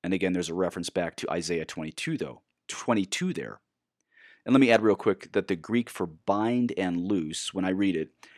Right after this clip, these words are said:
kind of puts into my mind this image of tying a shoe or a knot in a rope, and then untying a shoe or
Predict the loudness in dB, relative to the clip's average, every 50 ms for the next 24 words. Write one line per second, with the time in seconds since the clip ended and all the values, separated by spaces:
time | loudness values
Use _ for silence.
0 | -10 -4 0 2 2 4 6 4 4 4 4 0 2 2 2 2 2 2 2 2
1 | 2 2 2 0 -2 -4 -2 -2 -2 0 -2 -4 -6 -6 -8 -2 2 2 4 4
2 | 2 0 -2 -2 -2 0 0 0 0 0 -2 -6 -10 _ _ _ _ 4 4 6
3 | 6 6 4 2 2 0 -2 -4 -10 -18 _ _ _ _ _ _ _ _ -8 -4
4 | -2 0 4 4 4 4 2 -2 -10 _ _ _ _ _ _ _ _ _ 0 2
5 | 4 4 4 4 2 0 0 2 2 2 0 -2 -2 -2 -2 0 0 0 0 0
6 | 0 0 0 0 -2 0 0 2 2 2